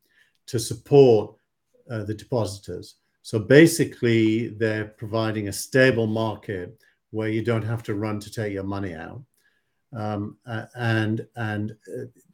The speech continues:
you know, the evidence that Silicon Valley Bank was not doing anything wrong is that there are sufficient assets that the taxpayer won't underwrite any of that. So there's no bailout,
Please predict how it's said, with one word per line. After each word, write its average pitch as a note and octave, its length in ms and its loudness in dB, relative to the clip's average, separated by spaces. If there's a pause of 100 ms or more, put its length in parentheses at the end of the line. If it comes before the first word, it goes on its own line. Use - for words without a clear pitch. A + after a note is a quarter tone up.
(100)
you C#3 120 -8
know, A2 220 -12 (400)
the A#2+ 120 2
evidence C3 500 6
that A#2+ 140 -4
Silicon A#2+ 380 -2
Valley A2+ 200 0
Bank G#2 360 -6
was F#2 180 -10
not A#2+ 400 -4 (440)
doing A2+ 180 0
anything G2+ 360 -6
wrong B2 300 0
is G#2 140 -4
that G#2 160 -4
there A2+ 160 0
are C#3+ 140 4
sufficient A2+ 520 -6
assets A2+ 760 -6 (800)
that A#2+ 220 -2
the A#2 160 -2 (120)
taxpayer B2+ 540 0
won't A#2 300 0
underwrite A2+ 480 -4
any F2+ 180 -12
of D#2+ 140 -16
that. - 240 -20 (140)
So A2 260 -8
there's A2 180 -4
no C#3 160 4
bailout, A#2+ 720 0